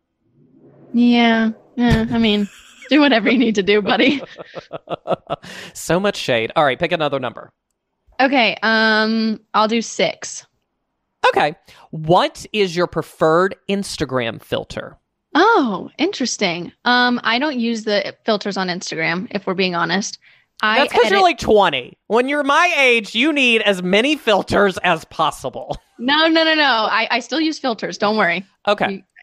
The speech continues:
Speaker 1: gotta get smooth. Um, I use an app called Visco or V S C O. I don't know how it's, like, pronounced. Um, it used to be, like, kind of a social media thing. People would post pictures on there, but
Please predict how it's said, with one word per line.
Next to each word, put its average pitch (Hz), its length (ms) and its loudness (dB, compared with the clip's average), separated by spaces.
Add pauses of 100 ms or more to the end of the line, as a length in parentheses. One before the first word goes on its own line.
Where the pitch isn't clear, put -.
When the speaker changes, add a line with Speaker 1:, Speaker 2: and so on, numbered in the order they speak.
(160)
Speaker 1:
gotta 226 140 0
get 220 160 -2
smooth. 175 320 -8 (480)
Um, 220 380 2 (100)
I 226 160 0
use 285 240 -2
an 262 100 -4
app 214 320 -2
called 190 460 -2
Visco 214 640 0
or 202 180 2
V 208 220 0
S 220 200 -2
C 220 200 -2
O. 220 260 2
I 190 80 -2
don't 175 140 -2
know 170 300 -2
how 175 180 -2
it's, 175 160 -6
like, 170 140 -6
pronounced. 180 500 -2 (480)
Um, 214 220 2
it - 160 -4
used 294 340 0
to - 80 2
be, 240 220 2
like, 214 260 2
kind 214 320 -2
of 226 100 -2
a 220 240 2
social 247 520 -2
media 277 520 2
thing. 277 340 2
People 240 240 0
would 233 160 2
post 220 300 0
pictures 269 320 -2
on 277 140 4
there, 269 220 4
but 208 260 0